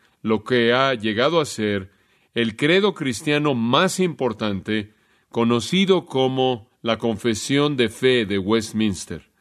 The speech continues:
En ese credo, entre otras cosas, hay una declaración acerca de la seguridad de la salvación, acerca del hecho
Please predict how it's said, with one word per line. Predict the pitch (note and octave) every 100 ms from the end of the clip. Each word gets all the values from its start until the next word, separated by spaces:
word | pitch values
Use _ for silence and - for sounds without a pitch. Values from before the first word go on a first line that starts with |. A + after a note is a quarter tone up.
| _ -
En | D3
ese | G3 A#3+ B3 F#3+
credo, | C#3+ B2 G#2+ A2+ A#2 _
entre | G#2+ G2 C3
otras | B2+ G2+ -
cosas, | C#3 A2 G2 F#2+ - _ _
hay | C#3+ G3+
una | A3
declaración | F3+ E3 D3 C#3 F#3+ A3+
acerca | F3 E3 F3 E3 C#3+
de | A#2+
la | A2+ G#2 G#2 -
seguridad | - B2 A#2+ A#2+ A2 E3 F#3+ A2 - - _ -
de | G#2 A#2
la | A2
salvación, | G2+ C3+ B2+ C3 A#2+ D3 C#3+ F#2+ - _
acerca | - A#3+ G3 F#3+
del | E3 D3 G3
hecho | G#3 - A2+ G2